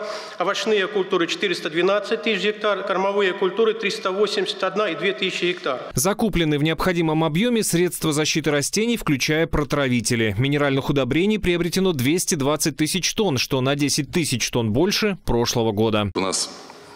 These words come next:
Speaker 3: по этому году будет сто семьдесят килограмм Д В на гектар пашни внесено минеральных удобрений. По стране семьдесят шесть. В прошлом году было сто шестьдесят два. Но если взять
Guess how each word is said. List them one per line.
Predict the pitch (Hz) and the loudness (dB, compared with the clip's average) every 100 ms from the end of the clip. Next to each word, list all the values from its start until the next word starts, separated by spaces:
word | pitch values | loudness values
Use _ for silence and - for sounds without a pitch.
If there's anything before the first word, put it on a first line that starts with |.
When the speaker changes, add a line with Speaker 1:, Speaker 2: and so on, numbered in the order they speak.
| - | -2
Speaker 3:
по | |
этому | 90 87 87 92 | 0 0 -2 0
году | 123 - | -2 -2
будет | - 85 78 - - - | -2 0 0 -6 -14 -8
сто | - 92 | -4 -2
семьдесят | - 107 - - | 0 -2 -4 -4
килограмм | - 90 92 95 82 | 0 0 0 -2 0
Д | 92 | 2
В | 120 127 120 - - | 2 0 -6 -14 -8
на | 87 | -6
гектар | 82 - 117 117 - - - - - | -4 -4 -4 -4 -8 -14 -18 -14 -6
пашни | 107 113 - - - - - | -4 -4 -6 -8 -12 -16 -12
внесено | 87 82 101 107 | -6 -4 0 0
минеральных | 87 92 92 85 | 0 -2 -4 -4
удобрений. | 87 87 76 - - - - | -2 -2 -2 -6 -12 -18 -12
По | - | -8
стране | - 92 98 131 127 - | -6 -2 0 0 -2 -4
семьдесят | - 92 - | -2 -2 -2
шесть. | 95 98 - - - - - | -2 -2 -4 -6 -10 -16 -12
В | |
прошлом | - 123 143 120 | -4 -2 0 0
году | 110 85 | 0 -2
было | 78 80 | -2 -4
сто | - | -2
шестьдесят | 101 - 101 | -2 -2 -2
два. | 90 78 - | -2 -4 -2
Но | 113 | -2
если | 101 - | -2 0
взять | 95 98 85 - | 0 0 -2 -4